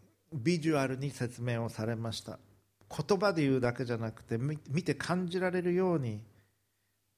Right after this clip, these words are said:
されました。子供を真ん中に立たせて、後で子供たち前に来ますけれど、児童祝福式のために説教の後で前に来ますけど、このような子供たち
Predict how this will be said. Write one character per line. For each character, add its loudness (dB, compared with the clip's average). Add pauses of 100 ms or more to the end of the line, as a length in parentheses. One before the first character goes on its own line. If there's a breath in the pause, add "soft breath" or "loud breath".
さ -4
れ -6
ま -10
し -10
た。 -14
子 -4
供 -4
を -4
真 -2
ん -6
中 -8
に -8
立 -6
た -6
せ -10
て、 -12
後 0
で 0
子 -4
供 0
た -6
ち -12
前 0
に -8
来 -10
ま 0
す -12
け -2
れ 0
ど、 2 (260 loud breath)
児 -8
童 0
祝 -6
福 -8
式 -8 (300)
の -8 (840 soft breath)
た -8
め -6
に -10
説 -10
教 -8
の -6
後 -8
で -4
前 0
に -4
来 -12
ま -6
す -12
け -8
ど、 -4
こ -10
の -2
よ -2
う -4
な -4
子 -10
供 0
た -6
ち -10